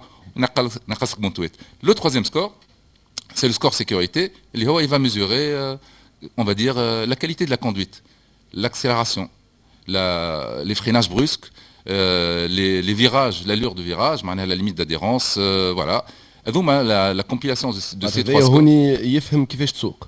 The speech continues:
Speaker 1: Exactement,
Speaker 2: كيفاش
Speaker 1: exactement.
Speaker 2: بالجي بي اس باش يشوفك،
Speaker 1: بالتليفون،
Speaker 2: آه،
Speaker 1: بالجي بي اس،
Speaker 2: بالجي بي اس،
Speaker 1: effectivement.
Speaker 2: آه، باش يشوفك.
Speaker 1: باش يعرف كيفاش،
Speaker 2: خاطر
Speaker 1: آه،
Speaker 2: غير كي تحط جي بي اس يعطيك بالوقت، هي
Speaker 1: Exactement.
Speaker 2: السرعه اللي قاعد تجري بها،
Speaker 1: يعطيك
Speaker 2: ويعطيك
Speaker 1: الصحه،
Speaker 2: الاسم،
Speaker 1: ويعطيك
Speaker 2: تنجم.
Speaker 1: surtout لا، لا، لا، لا، معناها كي
Speaker 2: باهي.
Speaker 1: تعمل دي، دي فريناج بروسك ولا دي، دي اكسيليراسيون اسي بروتال.
Speaker 2: باش يعرفهم.
Speaker 1: باش يعرفهم،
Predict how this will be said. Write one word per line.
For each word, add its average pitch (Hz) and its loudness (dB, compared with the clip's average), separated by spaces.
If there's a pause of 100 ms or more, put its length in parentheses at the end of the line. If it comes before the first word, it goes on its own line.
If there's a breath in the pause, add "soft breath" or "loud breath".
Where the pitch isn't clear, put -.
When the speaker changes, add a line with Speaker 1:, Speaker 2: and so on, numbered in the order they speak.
Speaker 1:
Exactement, - -6
Speaker 2:
كيفاش 131 0
Speaker 1:
exactement. - 0
Speaker 2:
بالجي 104 -2
بي 117 0
اس 131 -2
باش - -12
يشوفك، - -4
Speaker 1:
بالتليفون، 107 4
Speaker 2:
آه، 196 0
Speaker 1:
بالجي 104 0
بي 98 0
اس، 151 -2
Speaker 2:
بالجي 104 -2
بي 98 -2
اس، 98 0
Speaker 1:
effectivement. 143 2
Speaker 2:
آه، 98 -2
باش - -10
يشوفك. 101 -10
Speaker 1:
باش 113 4
يعرف 160 6
كيفاش، 135 2
Speaker 2:
خاطر 117 6
Speaker 1:
آه، 147 6
Speaker 2:
غير 156 4
كي - -14
تحط 127 -4
جي 104 0
بي 135 -2
اس 147 -4
يعطيك 135 -6
بالوقت، 110 -4
هي 82 -8
Speaker 1:
Exactement. 110 0
Speaker 2:
السرعه 104 0
اللي 104 0
قاعد 101 -4
تجري 92 -6
بها، 104 0
Speaker 1:
يعطيك 117 4
Speaker 2:
ويعطيك 107 0
Speaker 1:
الصحه، 117 2
Speaker 2:
الاسم، - -2
Speaker 1:
ويعطيك 123 4
Speaker 2:
تنجم. 107 2
Speaker 1:
surtout 160 4
لا، 131 6
لا، 120 4
لا، 110 2
لا، 101 -2
معناها 98 -2
كي 87 -6
Speaker 2:
باهي. 113 0
Speaker 1:
تعمل 123 4
دي، 104 4
دي 90 -4
فريناج 110 -2
بروسك 131 -4
ولا 104 2
دي، 95 0
دي 92 -6
اكسيليراسيون 101 -4
اسي 90 -8
بروتال. 82 -6
Speaker 2:
باش 117 -2
يعرفهم. 101 -2
Speaker 1:
باش - 0
يعرفهم، 135 0